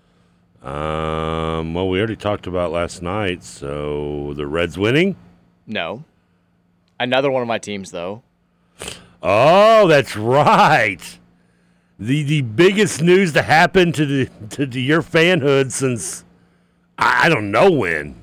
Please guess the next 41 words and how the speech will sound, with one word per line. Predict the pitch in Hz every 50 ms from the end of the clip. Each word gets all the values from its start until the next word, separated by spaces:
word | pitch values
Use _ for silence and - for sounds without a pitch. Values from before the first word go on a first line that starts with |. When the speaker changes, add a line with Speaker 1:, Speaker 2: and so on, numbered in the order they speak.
| - _ -
Speaker 1:
Maybe | 92 107 113 113 113
what, | 117 120 113 104 98
they | 107 107 104
getting, | 98 104 107 101 95 104 113 131 143 123
making, | 117 120 - - 123 131
making | 123 139 120 123 135 113
the | 98
playoffs? | - 92 110 120 143 156 165 170 175 170 170 - - - - -
Speaker 2:
Might | 135 165 208 269 220
legitimately | 240 254 226 156 185 202 208 202 196 185
be | 160
Speaker 1:
Firing | 143 127 139 160 170 165 165 156
Speaker 2:
the | 143
best |
Speaker 1:
Wayne | 151 156 160 165 156
Speaker 2:
moment. | 139 127 139
Speaker 1:
Fontes? | 131 135 143 156 175 151 - - - -
I, | - 107 117 123 131 131 120 123
I | 127
Speaker 2:
The | 165 117 113
best | 156 170 180 180 - 170
moment | 170 170 165 160 156 143
in | 139
my | 135 135
life | 131 135 139 139 135
as | 127 113
a | 117
Lions | 120 123 123 123 117 110 104 -
fan | - 101 98 95 92 87 87 - _ _ _ _ _ _ _ _ -
is | 135 131 127 123 104
Detroit. | 107 - - 143 - - - 151 143 131 123 120 117 _ _ _ _ _ -
Not | 135 170 226 247 - 170
ha-, | 180 208 214 - -
not | 196 175 190 220 -
yet | 262 262 240
official. | - - 220 185 - 135
He's | 131 120
gotta | 151 151 143
pass | - 147 147 143
a | 139
physical. | - 151 143 110 107 - 113 104 98